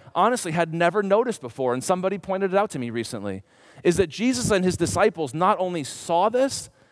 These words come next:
but the story says that Jesus was watching this. Right? It wasn't like an accident that he happened to see, but let me read you one verse out of that story. It's from Mark chapter twelve. This is Mark twelve, verse forty-one. It says there that Jesus sat down opposite the place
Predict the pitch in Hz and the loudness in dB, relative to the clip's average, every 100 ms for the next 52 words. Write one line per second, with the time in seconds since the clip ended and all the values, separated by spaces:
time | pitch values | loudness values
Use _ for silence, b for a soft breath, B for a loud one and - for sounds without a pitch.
0 | b b b 185 185 180 - 247 269 175 | b b b -2 0 0 0 2 6 4
1 | 143 190 180 151 151 123 214 196 151 120 | 4 2 2 2 -2 -2 -4 -2 -2 -4
2 | b b 131 143 104 98 127 175 185 - | b b 0 0 -2 -8 -4 -4 -6 -8
3 | 90 82 - _ _ - 90 85 - - | -12 -12 -16 _ _ -10 -6 -6 -6 -18
4 | - _ - 147 143 - 233 262 240 226 | -20 _ -4 -2 -2 -2 0 2 2 4
5 | 196 156 165 185 - 131 113 135 123 123 | 2 2 0 0 -2 -8 -8 -6 -4 -4
6 | 135 127 110 - 202 113 B B 202 202 | -4 -6 -8 -6 -4 -4 B B 0 2
7 | 247 262 220 196 151 143 185 214 170 160 | 0 0 -4 -4 -4 0 2 2 2 0
8 | 120 139 139 131 - 143 110 107 - 127 | 2 2 2 0 -2 0 0 -2 -4 -4
9 | - B 139 165 220 214 202 180 175 - | -6 B 0 4 4 2 0 0 -4 -4
10 | 147 135 143 151 139 131 147 180 - 160 | 2 4 4 -2 -6 -2 0 0 0 0
11 | 139 123 120 - 139 139 127 110 101 _ | 0 -2 -6 -4 -2 0 -2 -4 -6 _
12 | b b b b b 147 202 214 185 175 | b b b b b 0 4 6 6 4
13 | 156 123 226 269 254 196 - 196 202 - | 2 -2 -2 0 -2 -2 2 2 2 2
14 | 175 170 160 151 180 202 165 175 143 143 | 2 2 0 -2 -2 -2 -4 -2 -4 0
15 | 135 135 - | 0 0 -6